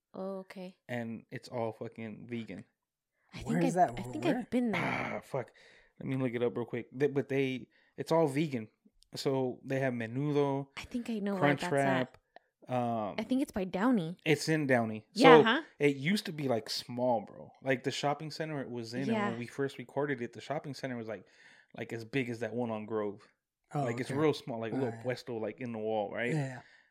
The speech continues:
Speaker 2: And then he ended up expanding and making it bigger.
Speaker 3: Hmm.
Speaker 2: But then the fucking, um, pandemic happened, so that delayed a lot of it.
Speaker 3: Hmm.
Speaker 2: He finally reopened it, but I'm telling you, bro.
Speaker 1: Dude, their food is so good.
Speaker 3: You've been there?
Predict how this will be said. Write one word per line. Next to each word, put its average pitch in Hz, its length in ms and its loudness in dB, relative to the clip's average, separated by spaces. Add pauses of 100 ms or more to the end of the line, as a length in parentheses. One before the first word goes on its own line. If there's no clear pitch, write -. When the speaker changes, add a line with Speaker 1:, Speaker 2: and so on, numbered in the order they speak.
(120)
Speaker 2:
And 127 160 -4
then 131 120 2
he 131 280 -6
ended 127 220 -2
up 113 100 -6
expanding 120 560 -8
and 110 100 -10
making 113 300 -10
it 98 100 -16
bigger. 113 460 -6
Speaker 3:
Hmm. 120 120 -8 (280)
Speaker 2:
But 120 200 -2
then 123 200 -2
the 113 80 -6
fucking, 113 560 -6
um, 110 640 -10 (320)
pandemic 151 500 -2
happened, 113 420 -6 (400)
so 120 220 -4
that 139 200 2
delayed 139 360 2
a 127 40 -2
lot 113 220 -2
of 98 100 -10
it. 90 140 -12 (180)
Speaker 3:
Hmm. 117 280 -4
Speaker 2:
He 147 160 -6
finally 180 500 0
reopened 135 540 0
it, - 180 -6
but 123 140 0
I'm 123 120 -4
telling 147 300 -4
you, 156 100 -6
bro. 170 320 -6 (960)
Speaker 1:
Dude, 226 340 0
their 226 80 -8 (160)
food - 220 -8
is - 120 -20
so - 280 -2
good. - 300 2 (380)
Speaker 3:
You've 151 220 -2
been 214 160 10
there? 294 160 6